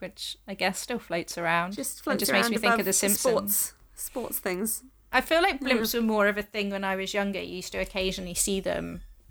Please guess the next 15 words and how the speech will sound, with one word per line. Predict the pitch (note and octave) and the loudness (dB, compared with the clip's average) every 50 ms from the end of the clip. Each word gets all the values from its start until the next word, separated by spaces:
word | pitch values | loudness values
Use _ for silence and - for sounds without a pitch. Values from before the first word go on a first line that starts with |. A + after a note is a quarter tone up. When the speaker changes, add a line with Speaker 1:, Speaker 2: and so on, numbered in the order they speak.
| - - - | -4 -4 -2
Speaker 1:
like, | F#3+ F#3+ F3+ F3 - - F#3+ | 0 0 0 0 0 2 4
at | F#3+ F3+ - - - - | 4 4 2 0 -2 -2
sports | - - - F#3 F3 F3 - - | -2 0 2 0 0 0 -2 -2
things | - F#3+ F3 F3 F3 E3+ | -2 -2 -2 -2 -4 -4
or | F3 E3+ | -4 -2
when | F3 F3 F3+ | -2 -2 -2
something | - G3 F3+ F3 - F3+ F3+ | -2 -4 -4 -4 -6 -6 -6
was | F3+ F3+ - | -4 -4 -2
going | - F#3 F3+ F3+ F3 F3+ F3+ | 0 2 2 2 2 2 2
on. | F3+ F3 E3+ E3+ E3+ F3 - - _ - - | 0 0 0 -2 -8 -12 -14 -18 _ -6 -2
Like, | B3 B3 | 2 4
Speaker 2:
Yeah. | C4 B3 A#3 A3 G#3+ G#3 A3 A#3 A3 - - - - - - - - - | 6 6 6 6 6 6 4 2 -2 -8 -14 -18 -20 -20 -20 -20 -6 2
Speaker 1:
and | G#3+ G3+ G3+ G3 G3 | 4 6 6 6 6
I, | A3+ G#3+ G#3 | 4 4 4
I | G#3+ G3+ | 4 2